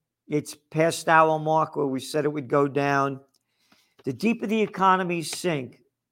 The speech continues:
even when interest rates go up, we forecast gold is gonna go higher.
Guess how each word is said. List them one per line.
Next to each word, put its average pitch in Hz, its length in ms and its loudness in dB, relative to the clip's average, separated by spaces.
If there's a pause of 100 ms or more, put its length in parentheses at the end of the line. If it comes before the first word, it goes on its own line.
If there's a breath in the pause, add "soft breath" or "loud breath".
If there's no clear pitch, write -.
even 185 320 0
when 185 140 0
interest 180 360 -6
rates 156 260 0
go 147 280 4
up, 131 400 -2 (160)
we 147 120 -2
forecast 143 680 -4
gold 117 260 -4
is 107 100 -10
gonna 104 220 -12
go 104 160 -16
higher. 57 400 -14